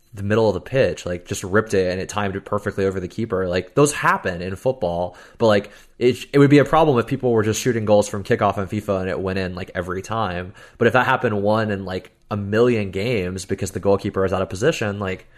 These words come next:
I don't know. I have less problem with the idea that something improbable can happen improbably than I do by seeing something once and then being like,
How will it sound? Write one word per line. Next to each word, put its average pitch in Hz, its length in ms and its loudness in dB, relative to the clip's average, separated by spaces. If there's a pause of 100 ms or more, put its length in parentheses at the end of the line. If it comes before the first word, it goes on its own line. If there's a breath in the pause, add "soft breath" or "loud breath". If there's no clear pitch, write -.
(540 soft breath)
I 120 80 2
don't 98 140 0
know. 82 200 -6
I 117 100 2
have 120 180 4
less 117 180 4
problem 104 420 2
with 95 320 0
the 101 140 0
idea 95 260 2
that 92 140 -4
something 104 320 -4
improbable 92 480 -4
can 90 140 -8
happen 92 300 -6
improbably 139 680 -2
than 104 240 -2
I 92 120 -2
do 95 240 0
by 90 280 -4
seeing 104 260 -6
something 95 280 -6
once 92 300 -4
and 87 80 -6
then 87 140 -6
being 90 200 -4
like, 87 320 -4